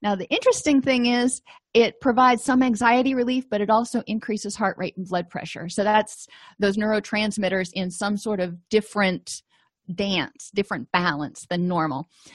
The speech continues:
Um, it can cause hyperglycemia. So again, putting more sugar, more blood sugar, um, out into the system for use.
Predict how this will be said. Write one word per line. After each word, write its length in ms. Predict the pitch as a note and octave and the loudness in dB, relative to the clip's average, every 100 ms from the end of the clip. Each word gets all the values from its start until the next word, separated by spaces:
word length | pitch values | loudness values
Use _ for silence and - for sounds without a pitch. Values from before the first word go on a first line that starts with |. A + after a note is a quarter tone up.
| - - | -16 -4
Um, 420 | G3+ F#3 E3+ - - | 0 0 0 -4 -4
it 80 | A#3 | -2
can 220 | C4 A#3 - _ - | 0 -2 -8 _ -2
cause 280 | B3+ A#3+ - | 4 4 2
hyperglycemia. 1600 | - C4 C4 A#3+ A3+ G#3+ - - G#3 F#3+ F#3+ - E3 D3 E3 B3+ _ | 0 0 2 4 4 4 -4 -8 0 2 2 -4 -4 -2 -2 -4 _
So 140 | G3+ | 0
again, 380 | F#3+ G3+ E3+ - _ _ - | 0 2 0 -2 _ _ -4
putting 400 | - A3+ G#3 - - | 2 4 4 -2 -6
more 340 | F3+ G3 A#3 | 0 2 4
sugar, 480 | B3 - G#3+ F3+ F3 G3+ | 2 0 2 4 2 2
more 180 | G#3 | 0
blood 240 | G#3 G#3+ G#3 | 4 4 4
sugar, 500 | G3 F3 F3 F#3+ - - - - | 0 -2 -2 -6 -8 -18 -12 2
um, 300 | F#3+ F3 E3 - | 4 4 2 4
out 200 | G3 G#3+ | 4 4
into 220 | G3+ F#3+ | -2 -6
the 100 | F#3+ | -6
system 440 | - F#3+ - F3+ | -2 -4 -4 -6
for 100 | G3 | -2
use. 440 | F3 C#3 G#3 - | 0 0 -2 -6